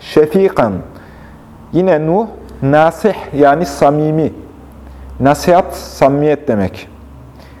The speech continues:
Nasih, samimi. Yani nasihat eden, öğüt veren, samimi öğüt veren demek. Nasihan, şefikan, şefkatli. Ve kâne Nuhun sadikan eminen. Yani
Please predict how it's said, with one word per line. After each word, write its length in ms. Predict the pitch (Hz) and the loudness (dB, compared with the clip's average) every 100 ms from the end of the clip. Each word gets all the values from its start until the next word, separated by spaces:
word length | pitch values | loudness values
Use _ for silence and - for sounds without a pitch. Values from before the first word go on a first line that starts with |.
| - | -8
Nasih, 440 | 123 139 147 - 170 - - - | 0 2 2 0 0 -2 -18 -20
samimi. 680 | - - 131 139 139 131 - - - - | -6 0 2 2 0 -2 -4 -12 -10 -4
Yani 200 | 110 117 | -2 0
nasihat 380 | 123 - 123 | 0 2 2
eden, 300 | 110 101 98 | 2 0 0
öğüt 280 | 120 117 - | 0 0 0
veren, 240 | 107 117 151 - | 0 0 -2 -12
samimi 540 | - - 117 123 127 143 | -20 -4 -2 0 0 2
öğüt 280 | 117 - | 0 0
veren 280 | 104 101 98 | -2 -2 -2
demek. 220 | 98 143 - - - - - - - | -2 -4 -6 -16 -20 -20 -20 -16 -2
Nasihan, 460 | 135 143 139 170 190 | 2 2 2 -2 -2
şefikan, 680 | - 143 135 196 - 160 226 - | 0 0 2 0 2 -2 -2 -2
şefkatli. 720 | 170 151 - 127 - 120 190 - - - - - - 123 | 0 0 2 0 2 0 0 -8 -18 -20 -20 -20 -4 0
Ve 140 | 147 | 2
kâne 360 | 226 208 160 151 | 4 4 2 0
Nuhun 320 | 180 151 127 | -2 -2 -4
sadikan 680 | - 170 185 180 165 175 196 - - | 0 2 2 2 0 0 0 -4 0
eminen. 520 | 139 147 156 117 95 90 - - - - - - - - - | 2 2 0 -2 -4 -8 -16 -20 -20 -20 -20 -20 -20 -12 -2
Yani 320 | 135 110 98 | -2 0 -4